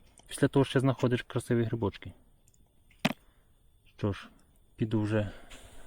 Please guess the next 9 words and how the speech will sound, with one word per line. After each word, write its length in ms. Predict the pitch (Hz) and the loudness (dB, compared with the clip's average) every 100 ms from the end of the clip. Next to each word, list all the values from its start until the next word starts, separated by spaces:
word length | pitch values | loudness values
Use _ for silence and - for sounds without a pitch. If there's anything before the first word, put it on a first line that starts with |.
| - - - | -20 -20 -4
до 220 | 110 110 | 2 4
велосипеда, 840 | 101 98 101 - - 135 131 127 120 - - | 4 4 2 -2 2 4 4 2 -2 -6 -14
треба 320 | - 113 113 | -2 -2 0
їхати 380 | 107 - - 104 | -2 -2 -4 -2
додому. 380 | 104 101 98 98 - - - _ - - - _ - - - - - - - | -2 -2 -6 -8 -12 -20 -20 _ -20 -20 -20 _ -20 -16 -16 -16 -18 -18 2
Бажаю 300 | 113 120 107 | 6 8 8
вам 160 | 107 104 | 6 6
також 320 | 107 - 98 | 4 2 -2
гарного, 540 | 98 98 98 95 95 | 0 0 0 0 -4